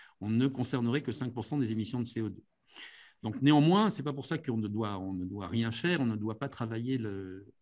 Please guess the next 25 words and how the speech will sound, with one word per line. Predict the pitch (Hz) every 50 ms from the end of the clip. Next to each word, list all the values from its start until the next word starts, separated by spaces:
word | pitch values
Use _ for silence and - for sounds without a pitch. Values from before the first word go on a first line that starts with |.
| _ _ _ _ _ -
notre, | 95 95 - - - - -
notre | - 98 98 95 - 120
impact, | 113 117 143 131 - - - 110
notre | 101 98 90 87 - 95 104 101 - -
impact | 107 107 131 127 -
sur | - - 104
l'environnement, | 104 101 101 98 101 104 110 127 147 170 196 - - - - - - _ _ -
mais | 113
il | 120 120
faut | - - -
trouver | - - 139 127 151 175
les | 156 135
bonnes, | 123 117 139 143 135 135 123 117 107 104 101 107
les, | 120 120 117 117
les | 113 117
bons | 117 117 156 160
moyens | 156 147 156 156 156 165 160
de | 143
le | 139 135
faire. | - - - - - _ _ _ _ _ _ _ _ _ _ _ _ _ _ _ _ - - - - _ - - _ _ _ _ _ _ _ _ _ _
Donc, | - 139 147 139 139 -
euh, | 147 139 139 127 131 135 - - -
au | 143
niveau, | 143 160 175 143 165 185 180 180 175 151
euh, | 139 131 127 117 107 120 117